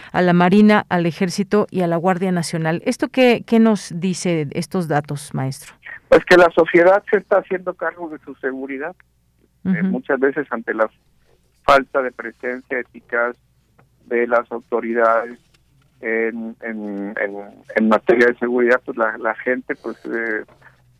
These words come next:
Speaker 2: de manera in-, eh, eh, eh, eh, muchas veces, eh, por instinto y por intuición,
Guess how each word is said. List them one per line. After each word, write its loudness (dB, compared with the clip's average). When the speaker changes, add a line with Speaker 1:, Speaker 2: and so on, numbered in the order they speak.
Speaker 2:
de 2
manera 4
in-, -6
eh, -14
eh, -12
eh, -12
eh, -6
muchas 0
veces, 2
eh, -2
por -2
instinto 4
y -10
por -8
intuición, -2